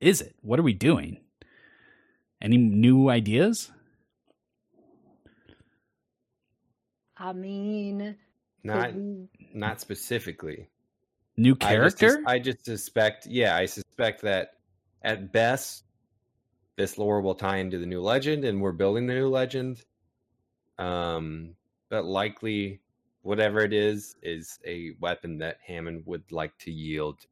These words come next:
Speaker 3: in order to increase their power and influence and profit, I'm sure. Like, that's vaguely what, to me, seems to be inevitable.
Speaker 1: S-
Speaker 2: And I do think, uh,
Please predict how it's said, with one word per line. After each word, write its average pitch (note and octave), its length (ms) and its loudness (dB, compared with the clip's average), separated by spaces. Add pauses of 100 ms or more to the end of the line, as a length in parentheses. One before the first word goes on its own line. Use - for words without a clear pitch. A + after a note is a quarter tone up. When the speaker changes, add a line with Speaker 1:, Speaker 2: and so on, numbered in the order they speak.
(120)
Speaker 3:
in D2 60 -16
order D2+ 200 -10
to - 200 -16
increase D#2 420 -14
their D#2 140 -12
power E2+ 380 -8
and E2+ 80 -10
influence E2 640 -14 (400)
and D#2+ 180 -16
profit, D#2 540 -6
I'm - 140 -16
sure. - 380 -12 (360)
Like, - 200 -10
that's - 320 -12 (120)
vaguely E2+ 500 -6
what, D2 240 -8 (680)
to - 100 -8
me, E2 240 -6
seems D#2+ 320 -12
to - 80 -18
be D2+ 400 -12
inevitable. D2+ 720 -12 (840)
Speaker 1:
S- - 280 -6
Speaker 2:
And D#4 120 0
I F4 120 0
do G4 520 -2 (1040)
think, D#4+ 460 0 (520)
uh, - 80 -12